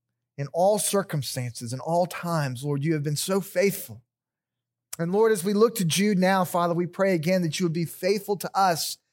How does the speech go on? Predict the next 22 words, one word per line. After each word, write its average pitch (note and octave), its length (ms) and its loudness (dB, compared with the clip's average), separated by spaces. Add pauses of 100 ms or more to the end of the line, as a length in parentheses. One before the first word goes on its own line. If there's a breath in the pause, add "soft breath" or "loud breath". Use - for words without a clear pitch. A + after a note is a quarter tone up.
(160)
as D#3 160 0
your E3+ 100 2
word E3+ 320 2
is D3+ 160 0
preached. - 680 -10 (760)
Father, D#3+ 220 2
we F3 80 4
pray F3 380 2
for F3+ 140 -2
your E3+ 140 -2
Holy F#3 280 -4
Spirit F3+ 420 -2
to D#3 80 -6
come F3 500 0
and C3+ 140 0
to B2 180 -4 (480)
open G3 200 0
up F3+ 120 -4
our D3+ 120 2
hearts G#3 500 0
and E3 80 -2
our D3+ 140 0